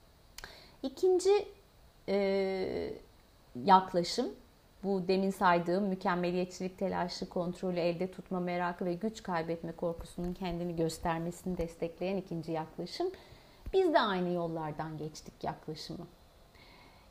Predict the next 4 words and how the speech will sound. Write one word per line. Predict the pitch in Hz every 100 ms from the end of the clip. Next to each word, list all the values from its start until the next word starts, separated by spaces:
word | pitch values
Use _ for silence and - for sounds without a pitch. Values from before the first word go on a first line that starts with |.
| - - - -
"Tekerlek | - 311 277 202 233 240
zaten | 226 202 214 214
icat | 202 196 202 185
edilmiş, | 151 - - 269 320 -